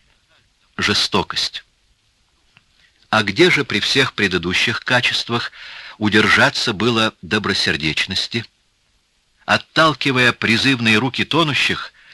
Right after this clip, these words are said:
как же сохранить доброту? Уже измазавшись в кровушке, ведь потом только жесточеешь. Да, жестокость,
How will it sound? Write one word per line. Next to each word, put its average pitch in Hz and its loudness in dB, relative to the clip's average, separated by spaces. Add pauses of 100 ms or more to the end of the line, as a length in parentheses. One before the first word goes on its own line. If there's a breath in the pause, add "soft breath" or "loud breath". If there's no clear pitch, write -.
(260 loud breath)
как 143 2
же 151 2
сохранить 135 0
доброту? 127 -4 (1000 loud breath)
Уже 135 4
измазавшись 120 0
в - -6
кровушке, 143 -2 (460 soft breath)
ведь 95 -4
потом 120 0
только 123 0
жесточеешь. - -2 (1120)
Да, 95 -4 (140)
жестокость, - -2